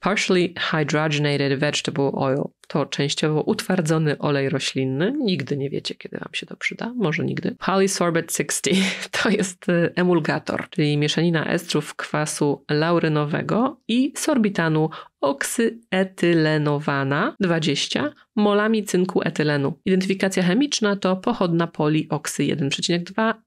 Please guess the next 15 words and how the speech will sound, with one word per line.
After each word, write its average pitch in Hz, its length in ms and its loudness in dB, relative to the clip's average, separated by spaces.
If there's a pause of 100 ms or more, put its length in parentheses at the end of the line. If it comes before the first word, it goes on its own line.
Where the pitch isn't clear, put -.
etanodiylu. 156 1500 0 (220)
Nie 208 280 2
mam 170 180 0
pojęcia, - 400 -4
co - 120 -12
teraz - 220 -4
powiedziałam, 208 540 0
ale 202 180 4
może 190 360 4
wśród 170 340 0
was 170 360 -2
są 165 240 0
tacy, 156 300 -2
którzy - 280 -2 (120)
mają. 196 400 0